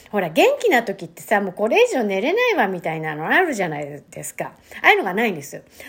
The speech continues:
もうずっと寝れちゃうんです。で、今日の朝なんかも、もう、あい、りんちゃんとか送り出した後も、もうちょっと寝たいな、みたいな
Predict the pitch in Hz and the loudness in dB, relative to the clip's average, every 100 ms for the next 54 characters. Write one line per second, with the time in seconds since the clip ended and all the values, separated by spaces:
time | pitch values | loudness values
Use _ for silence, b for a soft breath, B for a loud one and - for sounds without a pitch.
0 | 240 285 294 370 370 370 349 349 330 220 | -2 0 2 2 4 4 4 2 0 0
1 | - 165 B B 269 320 - B B - | -6 -12 B B 2 2 2 B B -2
2 | 403 427 262 240 294 247 170 160 160 151 | 2 4 4 2 0 -2 -4 -8 -10 -8
3 | 175 160 - B _ 220 208 175 240 254 | -6 -6 -8 B _ -4 -2 -2 -2 -2
4 | 226 330 285 190 175 160 156 - 240 254 | 0 0 0 -2 -2 -4 -4 -2 -2 -2
5 | 254 180 151 151 143 196 269 320 320 156 | -2 -4 -4 -8 -10 -6 -4 -4 -2 -4
6 | - B B B B 175 180 - 247 233 | -6 B B B B -12 -8 -4 -4 -4
7 | 175 - - 226 214 196 175 160 147 | -6 -10 -8 -6 -6 -6 -6 -8 -10